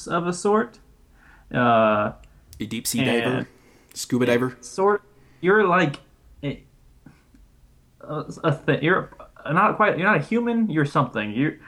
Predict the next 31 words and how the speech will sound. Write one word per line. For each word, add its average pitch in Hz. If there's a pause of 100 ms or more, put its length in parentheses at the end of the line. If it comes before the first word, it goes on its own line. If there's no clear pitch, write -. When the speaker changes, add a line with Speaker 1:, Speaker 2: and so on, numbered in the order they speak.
(240)
Speaker 1:
but 123
you 156
can 139 (200)
infinite, 160
you 160
can 143
infinitely 156
dive 127
underwater. 107
There's 113
no 113
breathing, 131 (180)
there's 135
no, 131
there's 139
no 139
oxygen 135
system 135
or -
anything. 127
It's 110
just 113 (720)
you 120
can 117
dive 117
for 120
as 113
long 113
as 107
you 110
want. 101